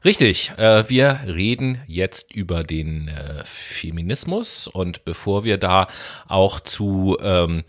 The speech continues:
Vertretern des Fe-, Feminismus kommen und euch die vorstellen wollen, will ich erstmal kurz so ein bisschen definieren,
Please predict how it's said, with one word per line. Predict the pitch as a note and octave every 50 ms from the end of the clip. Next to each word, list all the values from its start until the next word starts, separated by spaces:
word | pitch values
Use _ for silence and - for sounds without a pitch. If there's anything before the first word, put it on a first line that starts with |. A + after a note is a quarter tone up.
| - _ _ _
Vertretern | - - - E2 - - - C#3 A3+ A3 - A2 G#2 G2 F2+ - G2+ -
des | - A2+ - -
Fe-, | - - G#2 F#2+ E2+ -
Feminismus | - - F#2 F2+ F#2 G2+ G2+ - - F#2+ F2+ - -
kommen | - G2 G2 C3 F3+ G#3
und | G3+ - -
euch | C#2+ G2 -
die | - -
vorstellen | - - B2 D3+ - - E3 E3 D#3
wollen, | D3+ D3+ D3 C3+
will | C#3 C3+
ich | C3 B2
erstmal | G2+ B2 C3 - B2+ A#2
kurz | - - B2+ C3 -
so | -
ein | A2
bisschen | A#2+ B2+ - - A2 G#2+ G2+ G2 A2 G2+
definieren, | G#2 A#2 A2+ - G#2+ A2 A#2 C#3 F3 F3+ F#3 F3 E3+ D#3